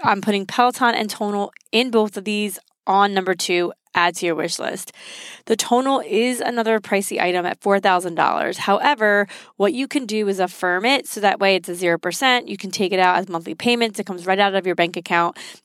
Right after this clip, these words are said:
And it's the same as having a gym membership. Once you pay off your unit, then you just have to pay the forty-nine dollar fee. Um, that's what I did a couple years ago when I did it, and now it's just a forty-nine dollar fee. It's like a regular gym membership. And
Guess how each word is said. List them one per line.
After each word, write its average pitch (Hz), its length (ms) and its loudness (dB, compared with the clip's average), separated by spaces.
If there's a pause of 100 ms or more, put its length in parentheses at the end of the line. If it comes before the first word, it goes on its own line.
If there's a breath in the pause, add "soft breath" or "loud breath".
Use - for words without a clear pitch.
(120)
And 208 140 0
it's 214 140 0
the 233 120 -4
same 220 280 0
as 233 120 2
having 220 280 2
a 190 60 0
gym 185 200 0
membership. - 560 -2
Once 185 180 0
you 202 60 -2
pay 196 140 0
off 185 180 2
your 190 80 0
unit, 262 380 -2
then 214 100 2
you 208 100 -2
just 190 140 -6
have 190 140 -2
to 180 80 -10
pay 202 100 0
the 185 100 0
forty-nine 175 360 0
dollar 165 240 0
fee. - 360 -8 (580 loud breath)
Um, 180 420 2
that's 202 180 0
what 233 80 0
I 180 160 2
did 240 300 2
a - 20 -4
couple 240 240 -2
years 233 240 0
ago 240 220 2
when 240 100 2
I 233 80 2
did 233 240 0
it, 226 160 4
and 208 140 -6
now 190 180 4
it's 190 160 0
just 196 220 -6
a - 20 -4
forty-nine 185 380 -2
dollar 170 240 2
fee. 170 240 -4
It's 170 120 -4
like 170 120 -8
a 165 80 -4
regular 165 340 -2
gym 160 200 -6
membership. 165 520 -4
And 190 420 0